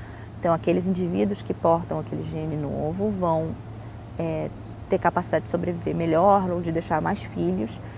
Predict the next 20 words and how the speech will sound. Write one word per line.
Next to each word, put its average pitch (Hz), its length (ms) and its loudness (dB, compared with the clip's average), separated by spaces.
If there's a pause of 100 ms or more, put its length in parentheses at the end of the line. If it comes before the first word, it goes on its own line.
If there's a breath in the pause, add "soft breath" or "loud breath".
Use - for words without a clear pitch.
(140 loud breath)
E - 40 -6
com 202 220 2
isso, 226 480 4
ao 185 160 6
longo 208 300 6
das 190 180 4
gerações, 185 760 0 (100)
essas, - 600 2 (760 loud breath)
é, 180 320 8
essa, - 400 2
essa 196 180 2
mutação, 208 600 6
que - 180 0
é 147 80 4
um 156 200 0
gene 160 260 -2
novo, 233 440 0 (420 loud breath)
ela 208 280 8
pode, 185 440 8
então, 185 600 2